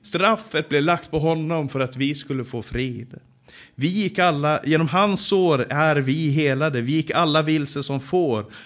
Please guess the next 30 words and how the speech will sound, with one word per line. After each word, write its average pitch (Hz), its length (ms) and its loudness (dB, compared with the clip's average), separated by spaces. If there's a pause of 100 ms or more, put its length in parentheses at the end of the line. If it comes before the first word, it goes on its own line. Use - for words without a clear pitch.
(120)
var 156 320 0
och 139 100 0
en 135 280 -4
på 120 180 -12
sin 127 180 -8
egen 117 300 -6
väg. 110 300 -8 (240)
Men 127 300 -4
all 175 320 0
vår 147 240 2
skuld 113 840 0 (320)
la 113 160 0
Herren 110 800 -2 (280)
på 107 140 -4
honom. 120 720 -6 (920)
Prisat 110 440 -4
vare 104 180 -4
Gud. 107 520 -6 (560)
Det - 80 -2
är 135 60 4
den 143 140 0
här 196 240 0
tjänarens 104 1000 -2
ansikte 110 920 -4 (340)
som 127 280 -4
Gud 131 360 -2
kallar 117 360 0
oss 95 220 -6
att 98 140 -10
söka. 107 560 -6